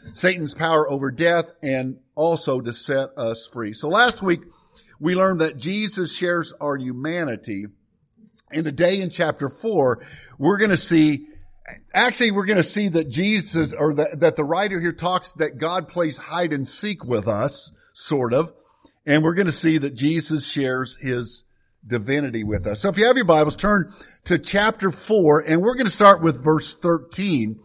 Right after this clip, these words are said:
Hebrews chapter four, verses thirteen through sixteen,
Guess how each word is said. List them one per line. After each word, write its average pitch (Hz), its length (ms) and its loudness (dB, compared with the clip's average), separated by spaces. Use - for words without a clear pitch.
Hebrews 220 360 0
chapter 202 380 -2
four, 160 460 0
verses 151 400 -2
thirteen 180 600 -2
through 151 300 0
sixteen, 127 760 -4